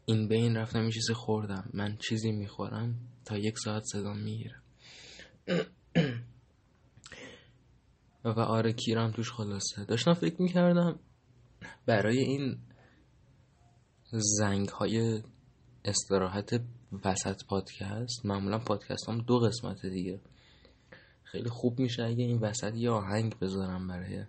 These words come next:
شنونده. یکم کار <clears throat> همجنسگرایانه‌ای هستش و می‌دونم به هر حال همه ما متنفریم از همجنسگراها و نمی‌خوایم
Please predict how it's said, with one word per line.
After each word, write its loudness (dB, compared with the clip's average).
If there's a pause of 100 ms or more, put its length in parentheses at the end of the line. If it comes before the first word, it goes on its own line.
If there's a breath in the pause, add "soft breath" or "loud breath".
(260)
شنونده. -4 (540 loud breath)
یکم 2
کار 2 (420)
<clears throat> -
همجنسگرایانه‌ای 4
هستش -2 (1400 loud breath)
و 2
می‌دونم 2 (440)
به 4
هر 6
حال -2
همه 0
ما -4 (1500 soft breath)
متنفریم 0
از 2
همجنسگراها 0
و 0
نمی‌خوایم -2